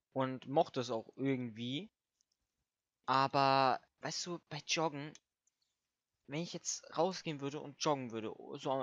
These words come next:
einem Fahrradweg oder sowas, ich fühl mich immer so dumm dabei.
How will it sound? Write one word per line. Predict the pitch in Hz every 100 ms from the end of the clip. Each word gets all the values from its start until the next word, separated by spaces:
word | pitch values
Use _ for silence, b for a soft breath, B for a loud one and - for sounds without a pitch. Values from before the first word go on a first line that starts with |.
| 135
einem | 131 123
Fahrradweg | 131 123 117 107 104
oder | 104 101
sowas, | 98 95 - B B B
ich | 120 -
fühl | - 160
mich | 147
immer | 135 127
so | 113 139 135 - _
dumm | 147 139 123
dabei. | 113 110 110